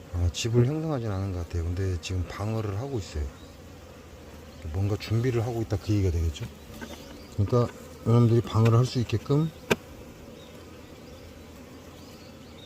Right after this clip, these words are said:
문을 좀 줄여주고, 얘네들이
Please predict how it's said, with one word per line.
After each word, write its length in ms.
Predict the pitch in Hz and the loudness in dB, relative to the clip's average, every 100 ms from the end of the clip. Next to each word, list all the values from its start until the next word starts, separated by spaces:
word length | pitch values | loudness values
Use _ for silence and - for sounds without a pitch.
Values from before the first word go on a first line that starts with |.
| 95 | 0
문을 400 | 92 104 110 110 | 4 6 6 2
좀 200 | 123 117 | 2 2
줄여주고, 520 | - 160 147 113 107 85 - - - - - - - - - - - - - - - - - - - - - - - - 85 87 | 2 0 2 2 2 0 -2 -14 -18 -18 -18 -18 -18 -18 -18 -18 -18 -18 -18 -18 -18 -18 -18 -18 -18 -18 -18 -18 -16 -16 -14 -8
얘네들이 480 | 90 113 113 113 139 | -4 -4 -4 -2 -2